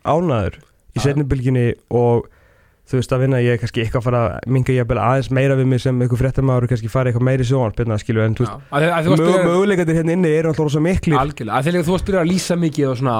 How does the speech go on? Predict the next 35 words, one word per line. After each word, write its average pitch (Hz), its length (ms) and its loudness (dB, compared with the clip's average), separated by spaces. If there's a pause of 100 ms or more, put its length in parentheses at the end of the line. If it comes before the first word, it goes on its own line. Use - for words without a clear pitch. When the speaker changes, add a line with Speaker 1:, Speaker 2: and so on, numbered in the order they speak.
Speaker 2:
og 110 80 0
allt 113 160 -2
þetta. 143 160 0
Speaker 1:
Mjög, 156 160 2
mjög, 170 240 0
mjög 156 160 2
Speaker 2:
Já, 170 80 2
Speaker 1:
mikið, 117 160 0
Speaker 2:
já, 107 80 -4
Speaker 1:
sko, 107 160 -4
Speaker 2:
já. 110 160 -4
Speaker 1:
og 107 160 -2
náttúrulega 120 280 0
lýst 135 200 -2
öllum, 123 220 -2 (200)
öllum 123 300 0
anskotanum, 117 480 -2
sko. - 160 -6
Speaker 2:
Já, 123 160 -4
já. - 320 -20 (100)
Speaker 1:
Og 113 180 0
hérna, 123 340 2 (300)
en, 131 280 2
eh, 131 200 0 (840)
eh, 120 560 0 (300)
Speaker 2:
Einmitt. 123 340 -6
Speaker 1:
já, 120 120 2 (200)
aftur, 165 320 -2
skilurðu, 170 520 0
krónur 147 400 0
og 143 120 2
aurar 151 280 0
og 147 360 0
Speaker 2:
Já, 117 220 -6
já. 131 100 0